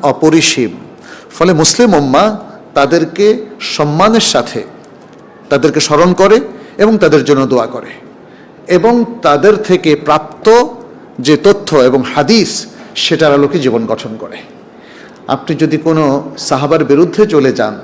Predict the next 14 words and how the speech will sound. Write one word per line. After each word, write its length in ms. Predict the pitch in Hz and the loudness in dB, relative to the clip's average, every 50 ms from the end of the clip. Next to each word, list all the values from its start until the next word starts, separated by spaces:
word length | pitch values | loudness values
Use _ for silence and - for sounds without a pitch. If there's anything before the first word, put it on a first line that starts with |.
| - - - - - - - - - - - | -18 -20 -20 -20 -20 -20 -20 -20 -20 -10 -6
তাহলে 180 | 139 143 156 160 | -4 -2 -2 -4
তার 240 | 156 151 160 151 123 107 | -2 -2 -2 -2 -2 -2
হাদিস 300 | 131 135 127 143 147 143 - - - - | -4 -2 -2 -2 -2 -2 -4 -8 -10 -10
আপনি 200 | 139 139 - 131 | -10 -8 -8 -6
গ্রহণ 200 | 123 120 127 147 170 | -6 -6 -6 -6 -6
করতে 220 | 175 - - - - | -8 -8 -8 -10 -12
পারবেন 300 | 98 92 - - - - - | -12 -12 -14 -14 -16 -16 -18
না। 60 | - - - - - - - - - - - - - | -20 -20 -20 -20 -20 -20 -20 -20 -20 -20 -20 -12 -8
এবং 140 | 139 151 175 175 170 | -6 -4 -2 0 0
এটা 160 | 165 170 151 139 | 0 2 0 0
আহলে 220 | 143 151 156 160 | 2 2 0 0
সুন্নাহ 300 | 156 - 170 165 170 165 165 | 0 -2 -4 -4 -2 -2 -2
ওয়াল 100 | 160 143 | -2 -2
জামাতের 340 | 156 151 160 160 - 175 | -2 -4 -2 -2 -2 -2